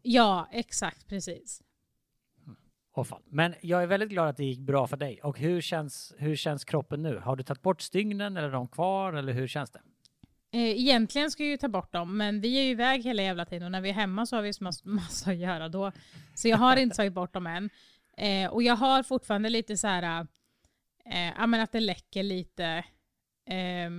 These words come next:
Speaker 1: vätska, eh, från R, eller inte från R, men alltså från där det är sting liksom.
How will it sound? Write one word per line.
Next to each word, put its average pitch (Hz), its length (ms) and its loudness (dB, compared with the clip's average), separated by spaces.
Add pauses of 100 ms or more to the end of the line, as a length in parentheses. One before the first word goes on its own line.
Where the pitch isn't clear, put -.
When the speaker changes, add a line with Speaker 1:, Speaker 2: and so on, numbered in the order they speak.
(160)
Speaker 1:
vätska, 196 640 -4 (520)
eh, 180 260 -6
från 190 220 -4
R, 180 360 -4
eller 202 220 -4
inte 196 220 -8
från 185 260 -10
R, 180 260 -8
men 185 300 -8
alltså 196 240 -4
från 196 200 -2
där 185 120 0
det 175 80 -4
är 170 60 -4
sting 185 360 -4
liksom. 156 400 -12